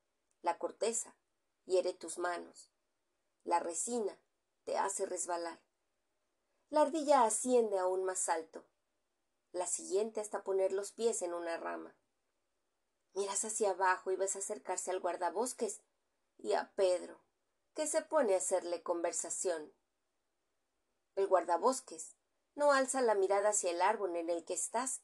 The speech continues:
inmóvil y oculto a medias en el follaje. Julia intenta no traicionarte con la vista. Pedro tampoco te delata.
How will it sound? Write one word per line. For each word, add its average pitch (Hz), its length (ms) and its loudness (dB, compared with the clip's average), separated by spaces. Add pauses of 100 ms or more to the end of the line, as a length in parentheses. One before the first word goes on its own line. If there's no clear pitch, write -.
inmóvil 214 580 -4
y 196 120 0
oculto 190 520 -6
a 185 60 -8
medias 214 460 -2
en 180 100 -4
el 170 100 -4
follaje. - 580 -8 (1500)
Julia 170 580 -6 (520)
intenta 170 580 0
no 180 260 0
traicionarte 208 760 0
con 170 200 -2
la 170 100 2
vista. 247 400 -4 (1160)
Pedro 302 340 2
tampoco 285 420 2
te 214 120 2
delata. 180 540 2